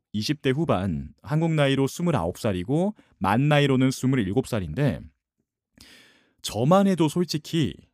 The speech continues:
과연 내가 결혼을 해서 아이를 기를 수 있을까? 어,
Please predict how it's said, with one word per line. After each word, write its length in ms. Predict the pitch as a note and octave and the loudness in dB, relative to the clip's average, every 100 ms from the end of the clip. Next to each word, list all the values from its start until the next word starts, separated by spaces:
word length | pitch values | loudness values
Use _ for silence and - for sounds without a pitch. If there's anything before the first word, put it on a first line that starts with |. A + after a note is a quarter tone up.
| _ | _
과연 680 | - - A#2+ B2 A2 D#2+ B1+ | -12 -6 0 0 0 -4 -8
내가 400 | E2+ G#2 G#2 G2+ _ _ _ - | -6 -2 -2 -4 _ _ _ -18
결혼을 600 | - G#2+ C3+ D#3+ D3+ C3 | -6 0 2 2 2 0
해서 680 | C3+ - G2 E2 F#2 A1+ - _ _ - - - | -2 -4 -4 -4 -4 -8 -16 _ _ -20 -20 -8
아이를 920 | F2+ G2 D3 F3+ F#3 F3 D#3 F#2 - _ _ _ _ _ | -4 0 0 2 2 2 2 0 -6 _ _ _ _ _
기를 300 | - C#3+ E3+ | 0 2 2
수 160 | - | 0
있을까? 600 | G#2 - A#2+ - D#2+ C3+ - _ _ _ _ - | -6 -4 -8 -6 -8 -8 -12 _ _ _ _ -14
어, 220 | D2 B1 | -12 -12